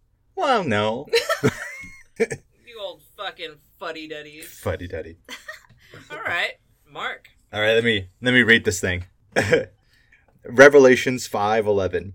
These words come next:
Speaker 1: "And I beheld, and I heard the voice of many angels round about the throne, and the beast and the elders, and the numbers of them was ten thousand times ten thousand and thousands of thousands.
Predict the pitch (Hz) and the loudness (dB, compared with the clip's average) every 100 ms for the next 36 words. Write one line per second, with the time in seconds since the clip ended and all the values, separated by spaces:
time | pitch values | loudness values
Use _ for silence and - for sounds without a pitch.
0 | - 120 120 143 147 127 120 117 117 113 | -6 0 4 4 2 -2 0 4 4 2
1 | 101 104 107 120 110 98 104 87 98 98 | 0 -2 -2 0 0 0 -2 -2 -4 -4
2 | 92 87 98 101 92 95 90 92 85 85 | -6 -6 -6 -6 -8 -10 -8 -8 -8 -4
3 | 98 107 107 101 101 98 92 92 98 90 | -4 -4 -4 -4 -4 -6 -8 -10 -10 -10
4 | 85 85 - 101 95 90 110 123 - 110 | -10 -16 -14 -10 -8 -8 -8 -10 -10 -10
5 | 104 101 101 90 90 87 - 92 92 104 | -8 -8 -6 -6 -8 -8 -10 -8 -8 -6
6 | 113 104 107 87 95 92 92 90 - 95 | -6 -4 -4 -6 -8 -8 -10 -12 -8 -8
7 | 90 - 113 107 92 104 98 107 - 95 | -8 -8 -8 -4 -4 -4 -6 -10 -8 -8
8 | 98 90 104 95 95 95 95 95 - 90 | -8 -10 -12 -10 -6 -6 -6 -8 -10 -10
9 | 90 92 95 90 92 90 - 85 80 76 | -8 -6 -6 -8 -8 -10 -8 -10 -10 -14
10 | 82 - | -20 -20